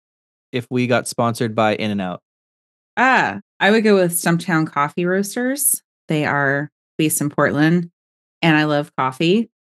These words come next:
Speaker 2: And I rarely get Stumptown 'cause I consider it sort of pricey. And I would really like to have a supply of their cold brew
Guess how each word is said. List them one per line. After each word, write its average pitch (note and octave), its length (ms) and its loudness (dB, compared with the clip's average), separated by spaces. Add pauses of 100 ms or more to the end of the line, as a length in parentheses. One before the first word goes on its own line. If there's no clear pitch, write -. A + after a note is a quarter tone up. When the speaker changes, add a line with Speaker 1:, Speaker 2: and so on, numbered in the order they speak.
(320)
Speaker 2:
And E3+ 180 4
I D#3 120 2
rarely D#3 440 0
get D3+ 180 -4
Stumptown E3+ 680 2
'cause F#3+ 220 -2
I F3+ 60 4
consider F#3+ 460 0
it G#3+ 120 -4
sort A3+ 200 -4
of G#3+ 80 -6
pricey. E3 580 -4 (580)
And E3 160 4
I D#3 140 2
would D#3+ 180 0
really D#3+ 220 2
like D3+ 420 -2 (100)
to D3+ 140 -6
have C#3+ 380 -4 (320)
a D#3+ 80 0
supply D#3 360 0
of D3 160 0
their C#3+ 140 0
cold D3 340 -6
brew D#3 380 0